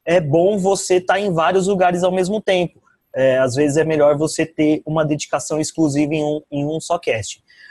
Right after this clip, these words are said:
O pagamento, ele é feito por porcentagem. E aí ele pode ser, isso pode ser bom ou pode ser ruim. A maioria dos pagamentos, tá? Como eu falei lá no começo, pode ser que façam pa-, existam pagamentos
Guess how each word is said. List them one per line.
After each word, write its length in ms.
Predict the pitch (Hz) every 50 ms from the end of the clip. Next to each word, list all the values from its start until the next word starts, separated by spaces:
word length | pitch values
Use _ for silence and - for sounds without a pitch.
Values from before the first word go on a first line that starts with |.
| - _ _ -
O 160 | 220 262 311
pagamento, 1080 | 302 - 294 269 262 240 233 208 190 185 196 226 262 277 247 208 - - 135 117 110 - _ _ _ _ _
ele 460 | - 190 208 240 247 262 262 262 233 -
é 120 | - 208 208
feito 460 | 208 - - 214 233 233 220 - 233 - _ _
por 260 | 233 233 247 254 240 - _
porcentagem. 1080 | 233 233 233 233 - - - 262 254 247 233 - 220 202 208 196 160 131 123 120 110 - _ _ _ _ -
E 60 | 151
aí 260 | 160 165 180 208 220
ele 160 | 214 196 214
pode 320 | 208 - 208 196 190 170 -
ser, 300 | - - 196 185 160 -
isso 220 | 185 185 - 196
pode 260 | - - 160 156 131
ser 140 | - - 180
bom 360 | 143 131 160 180 226 277 294 - -
ou 140 | 220 233
pode 260 | 220 - 226 220 208 -
ser 100 | - 220
ruim. 300 | 214 226 214 180 156 - -
A 60 | 165
maioria 520 | 175 190 202 220 220 202 165 185 196 196
dos 180 | 175 143 147 -
pagamentos, 600 | - 160 151 151 156 139 135 131 127 120 - -
tá? 180 | - 143 143 - - _ _ _
Como 180 | - 143 151
eu 40 | 151
falei 300 | 147 160 151 151 151 151
lá 140 | 143 143 151
no 100 | 170 175
começo, 520 | - 165 143 147 151 180 214 208 208 - - _ _ _ _
pode 300 | - 147 151 165 160 160
ser 240 | - - 175 170 175
que 140 | 175 - 190
façam 400 | 170 - 180 175 180 - 185 175
pa-, 180 | 165 190 175 -
existam 460 | - 156 147 151 175 - - 180 180 165
pagamentos 800 | - 170 170 170 170 165 156 151 156 165 185 196 - - -